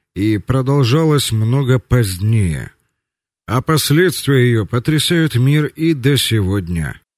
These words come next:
Сутью ее стали возрожденческие и реформистские движения, возникавшие по всему мусульманскому миру в то время,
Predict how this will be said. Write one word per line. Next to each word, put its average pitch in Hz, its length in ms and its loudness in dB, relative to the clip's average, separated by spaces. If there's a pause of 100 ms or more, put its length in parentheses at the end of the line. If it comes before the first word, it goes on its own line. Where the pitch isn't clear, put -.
(160)
Сутью 180 460 0
ее 165 260 4
стали 151 380 2
возрожденческие 127 1300 0
и 156 240 0
реформистские 131 840 0
движения, 95 760 -2 (460)
возникавшие 120 1080 0
по 123 200 0
всему 147 320 0
мусульманскому 135 880 0
миру 143 400 2
в - 160 -8
то 120 220 2
время, 110 540 0